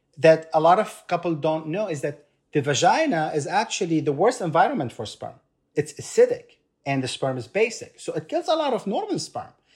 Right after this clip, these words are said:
And already there's only four percent. Imagine if the man has three percent or two percent. So that's why with the I U I, we're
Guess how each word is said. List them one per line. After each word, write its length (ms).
And 160
already 300
there's 160
only 200
four 220
percent. 460
Imagine 320
if 120
the 80
man 180
has 340
three 240
percent 340
or 80
two 160
percent. 340
So 460
that's 320
why 220
with 200
the 140
I 140
U 220
I, 200
we're 200